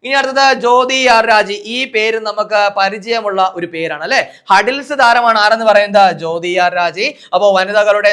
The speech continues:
നൂറ് മീറ്റർ ഹഡിൽസിൽ എന്ത് ചെയ്തു, ജ്യോതി ആർ രാജിക്ക് ഗോൾഡ് കിട്ടി. ഇനി അടുത്തത് ഗുൽവീർ സിംഗ് ആണ്. അദ്ദേഹത്തിന് പുരുഷന്മാരുടെ അയ്യായിരം മീറ്റർ. അപ്പോൾ എന്താണ്, പുരുഷന്മാരുടെ അയ്യായിരം മീറ്ററിൽ എന്ത് ചെയ്തു, ഗുൽവീർ സിംഗിന് എന്ത് ചെയ്തു, ഗോൾഡ് കിട്ടി എന്നുള്ള കാര്യം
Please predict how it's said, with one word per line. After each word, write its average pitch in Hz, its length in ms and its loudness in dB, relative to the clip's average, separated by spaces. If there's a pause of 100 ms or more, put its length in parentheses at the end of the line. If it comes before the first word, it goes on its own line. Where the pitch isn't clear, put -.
നൂറ് 208 300 -8
മീറ്റർ 208 200 -10 (100)
ഹഡിൽസിൽ 214 460 -10
എന്ത് 262 200 -12
ചെയ്തു, 202 220 -6 (160)
ജ്യോതി 180 280 -6 (160)
ആർ 170 160 -8
രാജിക്ക് 165 380 -6 (360)
ഗോൾഡ് 170 340 -2
കിട്ടി. 160 240 -8 (420)
ഇനി 262 140 -4
അടുത്തത് 247 240 0 (300)
ഗുൽവീർ 214 360 -4
സിംഗ് 220 200 -6
ആണ്. 214 140 -2 (240)
അദ്ദേഹത്തിന് 190 380 -8 (160)
പുരുഷന്മാരുടെ 190 600 -6 (200)
അയ്യായിരം 190 760 -4
മീറ്റർ. 143 260 -14
അപ്പോൾ 143 140 -20
എന്താണ്, 151 260 -8
പുരുഷന്മാരുടെ 165 440 -6
അയ്യായിരം 180 340 -4
മീറ്ററിൽ 180 240 -12
എന്ത് 175 100 -12
ചെയ്തു, 196 180 -6 (400)
ഗുൽവീർ 214 320 -2
സിംഗിന് 208 240 -6
എന്ത് 202 160 -14
ചെയ്തു, 202 180 0 (240)
ഗോൾഡ് 202 420 -6
കിട്ടി 196 200 -12
എന്നുള്ള 190 260 -6
കാര്യം 175 260 -6